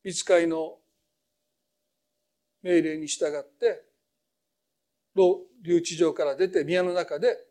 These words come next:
福音を語ります。まあ、大祭司がそのことに激怒しまして、まあ、当時でいうところの裁判を開いて、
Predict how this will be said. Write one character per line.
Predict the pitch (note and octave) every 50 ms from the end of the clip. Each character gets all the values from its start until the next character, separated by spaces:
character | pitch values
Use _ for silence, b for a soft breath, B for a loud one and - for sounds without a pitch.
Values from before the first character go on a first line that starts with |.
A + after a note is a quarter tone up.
| _ _ _ _ _ _ _ _ _ _ _ _ _ _ _ _ _ _ _ _ _ _ _ _ _ _ _ _ _ _
福 | F#3+ F3+ - F3+
音 | E3 D#3
を | D3
語 | D3+ D#3 - D3 C3+
り | C3+
ま | B2+ - _
す。 | - - _ _ _ _ _ _ _ _ _ _ _ _ _ _ _ _ _ _ _ _ _ _ _ _ _ _ _ _ _ _ _ -
ま | G#3 F3+
あ、 | -
大 | G#3 G#3 G3
祭 | - G3+ F#3 E3
司 | F3+ D#3+
が | E3+ F3 D#3+ D3+ - - _ _ _ _ _
そ | - - G3
の | F#3+ F3+
こ | E3 F3
と | E3+ E3
に | D3+ D3+ C#3+ C3+ - _ _ _ _ _ _ _ _ _ _ _ _ _ _ _ _ _ _ _ _ _ _ _ _ _ _ _ _ _ _ _ _ _ _ _ _ _ _ _ _ _ _ _ _ _ _ _
激 | - A#3 G#3 F3+ G3
怒 | E3 E3
し | - -
ま | D#3 C#3+ -
し | - -
て、 | - D#3 - _ _ _ _ _ _ _ _ _ _ _ _ _ _ _ _ _ _ _ _ _ _ _ _ _ _ _ _ _ _ _ _ _ _ _ _ _ _ _ _ _ _ _ _ _ _ _ _ -
ま | D#4+ -
あ、 | D3+ - _ _ _
当 | - G#3 F#3
時 | D#3+ D3
で | C#3+ D3+
い | D3+ D#3+
う | D3+ D3
と | E3 C#3+
こ | - D#3
ろ | D3+ D3+
の | G3 A#3+ A3 - - -
裁 | - - A3+ A3+ G3 E3+
判 | F3 D3+
を |
開 | C3+ -
い | -
て、 | C#3+ A#2+ A#2